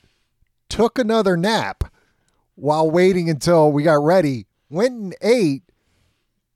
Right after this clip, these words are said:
and then another snooze, then got in the van,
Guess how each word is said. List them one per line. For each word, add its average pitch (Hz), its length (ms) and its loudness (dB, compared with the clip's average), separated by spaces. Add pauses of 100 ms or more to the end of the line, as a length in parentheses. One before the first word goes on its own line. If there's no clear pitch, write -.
(380)
and 160 160 -8
then 180 160 2
another 220 420 2
snooze, 143 560 2 (560)
then 190 220 -6
got 202 240 0
in 190 140 0
the 165 80 0
van, 156 500 0